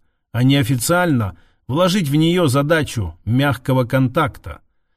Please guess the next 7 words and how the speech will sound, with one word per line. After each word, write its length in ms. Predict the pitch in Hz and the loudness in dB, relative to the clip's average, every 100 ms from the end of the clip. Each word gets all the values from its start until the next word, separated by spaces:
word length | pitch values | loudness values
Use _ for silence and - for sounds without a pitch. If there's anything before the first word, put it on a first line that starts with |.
| _ _ - | _ _ -8
Сначала 500 | - 156 226 220 190 | -2 0 2 0 0
в 40 | |
ход 240 | - 175 - | -2 -4 -2
пойдут 360 | 156 147 143 | 0 2 0
запахи, 540 | 110 147 - 120 - 110 | 2 0 0 -4 -4 -6
ткани, 680 | - 131 139 135 117 - - | -4 0 0 2 0 -4 -4
воспоминания. 1040 | 120 - 143 135 123 120 123 120 107 98 | -4 -2 0 2 2 2 0 0 -2 -4